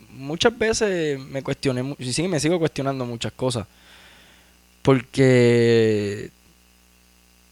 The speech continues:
mm, eh, todas estas experiencias me han ayudado a muchas veces no creer en las personas. Y, y es malo, porque se supone que uno no, ¿verdad?, no piense que todo el mundo es igual. Y en la verdad no todo el mundo es igual.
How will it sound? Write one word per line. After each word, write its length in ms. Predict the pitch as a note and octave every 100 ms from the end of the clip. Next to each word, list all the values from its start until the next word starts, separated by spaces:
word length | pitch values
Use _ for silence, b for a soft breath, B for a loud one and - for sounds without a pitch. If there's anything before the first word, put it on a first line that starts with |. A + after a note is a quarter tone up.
| _ _ -
mm, 120 | B2+
eh, 200 | - A2 E2+ B B B B B -
todas 100 | E3
estas 160 | -
experiencias 500 | F#3 - F3+ F#3 F3
me 100 | E3
han 80 | E3
ayudado 520 | E3 E3 E3+ E3 C#3
a 100 | C3
muchas 460 | B2 B2 B2+ C3+ D3+
veces 240 | D#3 D3
no 220 | C3+ B2+ B2+
creer 300 | C3+ C3+ C3+
en 100 | A#2+
las 100 | A#2
personas. 480 | C3 A2+ C3 A#2 A#2 _ _ _ _ _ _ b b b b b b b b b b _ _ _ _ _ _ -
Y, 680 | D3+ D3+ D3 C3+ C3+ C3 A#2+
y 80 |
es 60 | D#3
malo, 440 | A#3 F3 C#3 F3 F3+ -
porque 380 | C#3 B2+ C3+ B2+
se 140 | C3
supone 380 | B2 C3 A#2+ B2
que 60 |
uno 120 | B2+ B2+
no, 120 | B2
¿verdad?, 180 | A#2+ D3
no 160 | D3
piense 300 | B2+ B2 B2+
que 100 | A#2+
todo 140 | A#2 A#2+
el 60 |
mundo 260 | A#2+ A#2+ A2+
es 80 | -
igual. 340 | A#2+ C#3 A#2+
Y 100 | -
en 80 | A2
la 80 | G#2+
verdad 220 | G#2 A#2+
no 100 | B2
todo 120 | A#2
el 60 | A2+
mundo 240 | A2 G#2+
es 80 | G#2+
igual. 320 | G2+ B2+ A#2